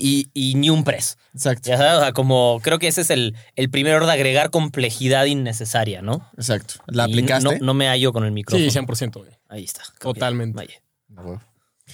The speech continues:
Speaker 3: Sí, creo que en, en cual-, en cualquier parte del fitness que, que te fijes, vas a poder encontrar ese tipo de, de, de patrones o de conductas. O sea, en la nutrición vas a encontrar la gente que se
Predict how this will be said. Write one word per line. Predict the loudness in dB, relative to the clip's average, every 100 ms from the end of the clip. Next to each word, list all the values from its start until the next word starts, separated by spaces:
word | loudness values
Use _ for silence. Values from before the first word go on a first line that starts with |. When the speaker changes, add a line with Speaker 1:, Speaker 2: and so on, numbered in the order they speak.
| -8 0
Speaker 3:
Sí, | 2
creo | 4 2
que | 2 2
en, | 2
en | 2 2
cual-, | 0 2
en | 2
cualquier | 0 0 0 0 _ _ _ _ _ _ _
parte | -4 -2 0
del | 0 0
fitness | 0 0 0 -4 -14 _ _ _
que, | -4 -2 -2
que | -2
te | -2
fijes, | -2 -2 -2 -2 -6 _ _ -4
vas | -2 -2
a |
poder | 0 0
encontrar | 0 0 0 0 -2
ese | -2 -4
tipo | -6 -6
de, | -4 -4 -8
de, | -8
de | -6 -6 -6
patrones | -6 -2 -2 -4
o | -6
de |
conductas. | -4 -2 -2 -2
O | -4
sea, | -6
en | -4
la | -2
nutrición | -4 -2 -2 0 0
vas | 0
a |
encontrar | -2 -2 -2 -2
la | -2
gente | -4 -6 -6
que | -6
se | -6 -6